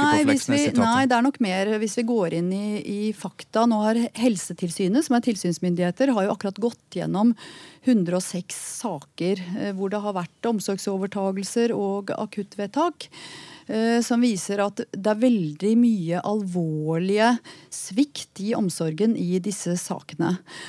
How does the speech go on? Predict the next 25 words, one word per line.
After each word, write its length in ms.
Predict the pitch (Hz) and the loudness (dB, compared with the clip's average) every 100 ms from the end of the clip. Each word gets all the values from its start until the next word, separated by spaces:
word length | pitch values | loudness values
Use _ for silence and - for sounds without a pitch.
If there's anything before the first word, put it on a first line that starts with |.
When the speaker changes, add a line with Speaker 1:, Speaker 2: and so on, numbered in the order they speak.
| - | -4
Speaker 1:
Og 100 | 214 | 0
det 140 | 208 214 | 2 4
vi 100 | 226 | 2
også 240 | - 247 | 2 0
vet 420 | 208 185 226 - - | 2 0 0 -4 -8
i, 300 | 208 220 240 233 | -2 2 2 2
fra 220 | - 226 | 0 2
mye 240 | 247 208 233 | 2 2 0
forskning, 540 | 262 - - 269 320 | -2 -4 2 4 4
er 240 | 185 180 220 | 4 0 0
at 80 | - | -2
ofte 300 | 240 - 185 | -10 -8 -4
så 120 | 247 | -4
kommer 380 | 233 190 165 175 | -2 -2 0 0
man 260 | 196 240 254 - - _ | 2 2 2 0 -20 _
for 240 | - 254 | -6 -4
sent 500 | - - 208 240 254 | -4 -2 2 2 6
inn, 360 | 285 415 339 196 - - - | 6 6 4 2 -10 -10 -2
og 80 | 202 | 2
man 160 | 220 | 4
har 200 | 226 226 | 4 0
for, 180 | 226 269 240 | 0 0 2
eh, 480 | 220 - - - - - 196 | -2 -4 -10 -10 -12 -6 0
har 120 | 196 | 2
iverksatt 880 | 240 190 127 - - - 214 - | 2 -2 -6 -8 -8 -6 -8 -10